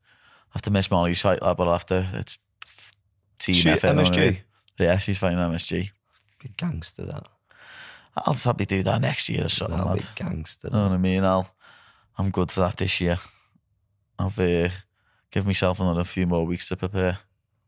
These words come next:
Speaker 2: Yeah, and then
Speaker 1: Always better.
Speaker 2: Game
Speaker 1: And
Speaker 2: on.
Speaker 1: get to go to Vegas. Know what I mean? It's actually co-, it's, it's cold in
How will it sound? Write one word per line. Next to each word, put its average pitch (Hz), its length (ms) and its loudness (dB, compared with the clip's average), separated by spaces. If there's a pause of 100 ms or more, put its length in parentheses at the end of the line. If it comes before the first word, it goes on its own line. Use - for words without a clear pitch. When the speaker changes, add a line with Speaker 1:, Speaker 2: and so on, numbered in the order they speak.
(520)
Speaker 2:
Yeah, - 240 -2 (440)
and 87 120 -2
then 78 200 -4 (260)
Speaker 1:
Always 90 400 2
better. 87 400 2
Speaker 2:
Game 92 200 4
Speaker 1:
And 107 180 6
Speaker 2:
on. 117 40 4
Speaker 1:
get 117 140 4
to 110 100 0
go 101 140 2
to 98 140 0
Vegas. 87 560 0 (760)
Know 95 80 2
what 90 60 4
I - 20 4
mean? 92 240 4
It's 98 140 2
actually 127 300 2
co-, 104 240 2
it's, - 200 -2
it's - 460 -8
cold 107 340 2
in 113 180 2